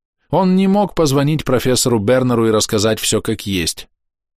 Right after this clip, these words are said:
что он учился под именем другого человека и что этот другой человек случайно оказался на защите вместо него, это ни к чему не привело бы, кроме новых неприятностей. Больше всего на свете второму номеру хотелось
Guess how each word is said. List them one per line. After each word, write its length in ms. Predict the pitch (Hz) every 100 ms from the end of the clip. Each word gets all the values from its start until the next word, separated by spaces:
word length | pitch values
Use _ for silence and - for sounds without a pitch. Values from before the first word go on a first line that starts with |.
| _ _
что 200 | - 165
он 80 | 110
учился 420 | 104 127 117 113
под 140 | 101 104
именем 300 | 101 95 90
другого 360 | 90 92 90
человека 560 | - 85 87 147 165 104
и 80 | 92
что 180 | -
этот 240 | 101 104 92
другой 320 | 98 104 110
человек 400 | - 98 110 110
случайно 520 | 107 104 107 107 98
оказался 420 | 95 92 104 -
на 100 | 98
защите 380 | 92 95 110 98
вместо 340 | 87 95 - 92
него, 360 | 90 123 170 - _ _ _ _ _ _ _ _ _ _ -
это 240 | 151 - 123
ни 140 | 117
к 80 | -
чему 280 | - 123 127
не 160 | 120
привело 480 | 120 113 107 110 127
бы, 120 | 95
кроме 340 | - 107 104 101
новых 440 | 98 101 98 -
неприятностей. 960 | 98 110 113 107 - 87 - - - - _ _ _ _ _ _ _ _ _ _ _ _ _ _ _ -
Больше 440 | 78 78 80 -
всего 340 | 90 - 87 87
на 120 | 90
свете 360 | - 101 104 104
второму 360 | 110 101 104
номеру 360 | 104 113 110 101
хотелось 480 | 104 113 110 98